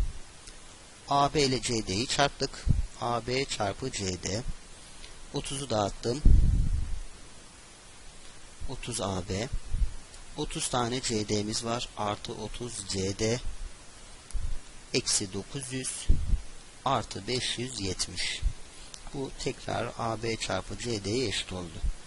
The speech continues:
A B ve C D çarpımları bir gitsin. Dokuz yüz eksi beş yüz yetmiş, bunu eşitliğin sol tarafına atalım. Üç yüz otuz değerimiz. Karşı tarafta otuz parantezine aldığımız takdirde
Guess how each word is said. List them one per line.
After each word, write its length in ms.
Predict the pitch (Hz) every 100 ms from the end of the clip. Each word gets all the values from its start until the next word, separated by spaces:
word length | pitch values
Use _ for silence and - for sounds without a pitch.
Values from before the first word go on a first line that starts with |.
| - -
A 240 | 151 143 123
B 140 | 120
ve 100 | 110
C 220 | 110 104
D 100 | 104
çarpımları 640 | 95 - 95 - 95 92 87
bir 100 | 87 104
gitsin. 420 | 95 - 113 117 - - - -
Dokuz 400 | 131 - 165 135
yüz 120 | 131 - - - - - - - - -
eksi 340 | 127 - 139
beş 240 | 127 - 127
yüz 140 | 113
yetmiş, 400 | 110 - 113 -
bunu 180 | 117 117
eşitliğin 500 | 110 - 113 - 117 120
sol 280 | - 151 160
tarafına 520 | - 104 - 101 95 -
atalım. 400 | - 90 95 143 - - - - - -
Üç 260 | 147 - 123
yüz 120 | 117 -
otuz 360 | 113 - 117
değerimiz. 680 | 98 95 90 90 113 - - - - - - - - - - - -
Karşı 220 | 156 -
tarafta 480 | - 135 127 110 113 -
otuz 300 | 131 156 -
parantezine 580 | 131 120 117 113 113 113
aldığımız 480 | 107 101 101 101
takdirde 600 | - 85 - 90 92 120